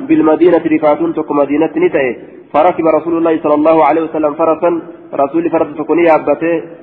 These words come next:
لأبي طلحة، أبا طلحة كتي فردس، فقال نجد: ما رأينا شيئا وأن تكلين أجر، أو ما رأينا من فزع يوكان تين أجر رفاتو تكل، وإن شأني وجدناه فردا كان نجر مالي لبحرا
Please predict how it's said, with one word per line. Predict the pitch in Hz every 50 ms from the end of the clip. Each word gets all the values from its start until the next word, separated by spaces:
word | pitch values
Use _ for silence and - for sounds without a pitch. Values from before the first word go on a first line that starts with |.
| - -
لأبي | - 139 135 135 139 139 151
طلحة، | 151 - 156 165 170 165 156 151 139
أبا | 147 147 147 160 156
طلحة | 156 147 147 151 160 156 160 160 143 -
كتي | - 147 139 147 -
فردس، | 151 147 143 143 175 175 170 147 127 107 - - - - - - -
فقال | 139 139 - 165 165 160 160
نجد: | 170 156 160 151
ما | 151 151 165 165
رأينا | 156 147 - 165 160 160 156
شيئا | - 175 180 - 147
وأن | 147 151 151 151 143
تكلين | 143 139 - 151 143 143 147 139 135 117
أجر، | 131 123 127 - - - - - - - - - - -
أو | 151 170
ما | 180 180 180 175 175 170
رأينا | - 175 175 165 170
من | 165 165 160
فزع | 160 180 175 165 175 147 170 185 180 - 151 156
يوكان | 156 151 160 156 160 160 151
تين | 156 160 160
أجر | 170 170 165 165 156 151 147
رفاتو | 143 147 147 143 143 160 147 151
تكل، | 147 - 151 147 151 151 147 143 - - - - - - -
وإن | - 139 - 180 196 196 185 185 165
شأني | - 175 - 170 175 185 180
وجدناه | 175 170 165 165 180 165 170 170 175 170 165 160 156
فردا | 175 165 165 175 160
كان | 156 151 156 175
نجر | 170 160 170 156 156 156
مالي | 151 160 165 175 180 175 165 - - -
لبحرا | 131 139 151 156 151 170 165 151 160 165 180